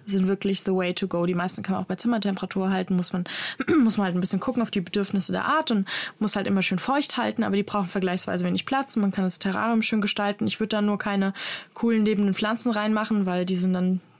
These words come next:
bald Geschichte, <laughs> weil die essen die dann halt schon immer auf, äh, <laughs> so nach und nach. Aber, äh, es sind wirklich ganz tolle Terrarientiere. So. Also ich hab auch, äh, ich tausche auch manchmal Asseln mit, äh, <laughs> anderen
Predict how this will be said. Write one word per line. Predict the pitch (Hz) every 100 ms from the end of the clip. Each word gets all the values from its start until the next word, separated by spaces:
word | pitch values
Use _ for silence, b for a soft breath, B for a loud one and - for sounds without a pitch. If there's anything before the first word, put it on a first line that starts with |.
| - -
bald | 180 180 -
Geschichte, | 180 302 285 262 247
<laughs> |
weil | 233 208
die | -
essen | 202 196
die | 190
dann | 185 175
halt | 180
schon | 214 202
immer | 180 180 294
auf, | 339 - B B B B
äh, | - 247 285 370
<laughs> | 294
so | 240
nach | 254 226 240
und | 226
nach. | 226 233 - B 339 294 B
Aber, | - 202 202 196 196 190 185 -
äh, | 196 190 196
es | 208
sind | 208
wirklich | 202 190
ganz | 196 202
tolle | - 190 185 180
Terrarientiere. | 175 196 185 180 185 180 175 196 185 190 - -
So. | - 202 190 _ -
Also | 196 180
ich | 185 196
hab | 196
auch, | 196 196 - B B B B B -
äh, | 196 180 180 185 185 - B B
ich | -
tausche | 226 247 202
auch |
manchmal | 175 175 - 175
Asseln | 185 196 190 190
mit, | 180
äh, | - 190 185 185 - 185
<laughs> | 220 -
anderen | 196 196 185